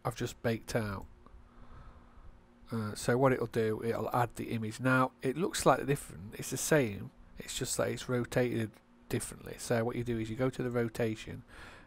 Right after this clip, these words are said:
and in the H here, look, if you rotate, you can rotate it round to the position that originally I was in, which I can't remember,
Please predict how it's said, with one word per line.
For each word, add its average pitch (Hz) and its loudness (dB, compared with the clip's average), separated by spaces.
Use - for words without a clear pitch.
and 117 0
in 120 0
the 117 2
H 113 2
here, 107 -2
look, - -8
if - -12
you 110 -4
rotate, 117 0
you 113 -2
can 110 -2
rotate 110 2
it - -8
round 110 -2
to 117 0
the 107 -2
position 113 -2
that 107 -2
originally 110 -2
I 104 0
was 104 -4
in, 113 0
which 110 -8
I 104 -10
can't 98 -6
remember, 101 -6